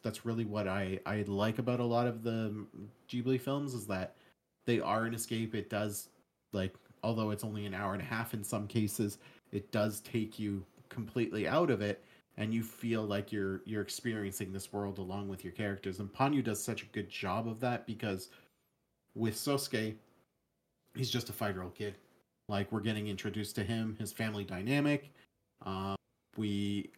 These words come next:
early on get introduced to, like, his schoolmates and, and the dynamics he has there, where he's notoriously bad for bringing stuff to school he-, that he's not supposed to.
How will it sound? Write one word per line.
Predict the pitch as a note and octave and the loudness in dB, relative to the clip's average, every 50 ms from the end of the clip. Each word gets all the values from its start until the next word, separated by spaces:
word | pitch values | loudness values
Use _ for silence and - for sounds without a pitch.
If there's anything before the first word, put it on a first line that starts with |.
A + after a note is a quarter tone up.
| - | -2
early | - B2+ B2 A#2 A2+ A2+ G#2+ | 2 4 4 4 4 4 2
on | G#2+ G#2+ G#2+ A2 A2 G#2+ | 2 0 0 0 -2 -2
get | G2 G#2+ - | -2 -2 -2
introduced | G#2+ G#2+ G2+ - G2 G#2 G2+ G2 - - | -2 -4 -6 -6 -6 -4 -4 -6 -6 -6
to, | - G#2 | -6 -4
like, | F2+ F2+ F2+ F2 | -2 -2 -4 -2
his | - F#2+ F2 - | -2 -4 -2 -2
schoolmates | - - - C#3+ C#3 C3+ C3 B2+ B2+ B2 B2 B2+ B2 B2 - | -2 -2 4 6 6 6 6 4 2 2 2 0 0 -2 -2
and, | A2 G2+ G2 F#2+ F#2 - - | -4 -4 -4 -4 -6 -8 -10
and | F#2 G2 | -8 -8
the | G2 | -8
dynamics | F2+ G2+ G2 G2 G2+ G#2 G#2 G2+ G2 - - | -4 -4 -4 -2 -2 -2 -2 -4 -4 -4 -2
he | G#2 G2 | -2 -2
has | F#2+ F#2 F#2 | -2 -2 -4
there, | - A#2 A#2 A#2 A#2 | -2 0 0 2 2
where | A#2 A2 G#2 G2 F#2+ F#2 - - - - - _ _ _ _ _ | 2 0 0 0 -2 -4 -6 -12 -20 -20 -20 _ _ _ _ _
he's | - - A2 G#2 - A#2 | -4 -2 0 0 2 0
notoriously | A2 G2+ - - - A#2+ A2+ A2 A2 A2 A2 - - A2+ G#2+ G#2+ G#2 G#2 G#2 G2+ G2 - - _ _ _ - G2+ F#2 | 0 -2 -2 0 0 2 2 4 2 0 0 -2 -2 0 2 4 4 4 2 2 -2 -4 -10 _ _ _ -16 -12 -4
bad | - G#2+ A2 A#2 B2+ B2+ B2+ | 0 2 4 4 2 2 0
for | - A#2+ | -2 -4
bringing | G2+ - A2 G#2+ A2+ A2 G#2+ G#2+ | -2 0 -2 -2 -2 -2 -4 -6
stuff | - - - A2 G#2 - - | -6 -4 -4 -4 -4 -4 -6
to | G#2+ | -6
school | - - - A#2 A#2 C3 C#3 C#3 - - _ _ _ _ _ - | -6 -4 -2 0 2 2 2 0 -2 -10 _ _ _ _ _ -8
he-, | - G#2 G2 | -2 0 0
that | F#2 G#2 G2 | 2 2 2
he's | G2 F#2+ F#2+ | 0 0 0
not | G2+ F#2+ - | -4 -4 -4
supposed | - - D3 E3 E3 D#3+ - | -2 2 4 4 4 4 4
to. | F3 E3 D#3+ D#3+ | 4 4 4 2